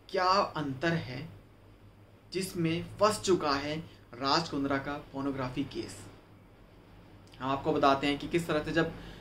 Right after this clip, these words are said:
मंगलवार को उन्हें arrest किया गया था, राज कुंद्रा को, और ये कहा गया था कि वो गंदी फिल्में,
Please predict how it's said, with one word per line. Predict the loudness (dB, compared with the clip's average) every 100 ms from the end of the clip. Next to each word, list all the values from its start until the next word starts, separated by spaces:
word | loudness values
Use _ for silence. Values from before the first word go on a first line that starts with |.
| -18 -4
मंगलवार | 0 4 8 8 6
को | 2
उन्हें | 2 2
arrest | 4 2 0 0
किया | 2 4
गया | 2
था, | 0
राज | 0 -2 -2
कुंद्रा | -4 0 0
को, | 0 -2 -4 -16 -20 -20 -12
और | -4 0
ये | 4 6 4
कहा | 2 0
गया | 0 0 -4
था | -2 -4
कि | -4 -6 -6
वो | -2 -2
गंदी | 0 2 6 6
फिल्में, | 6 2 0 -2